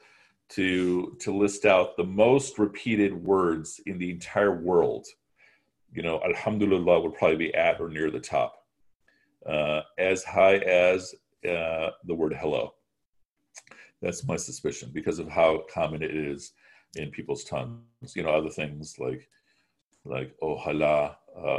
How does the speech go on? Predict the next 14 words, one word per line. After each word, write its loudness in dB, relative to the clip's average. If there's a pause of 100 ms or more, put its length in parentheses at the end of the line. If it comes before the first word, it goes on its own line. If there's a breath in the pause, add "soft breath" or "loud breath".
other -8
things -12
like -6
that -4
would -4
also -6
be -10 (240)
very, -2
very, -6 (200)
uh, -10
high -6
up -8
there. -12 (640 loud breath)
Okay, 4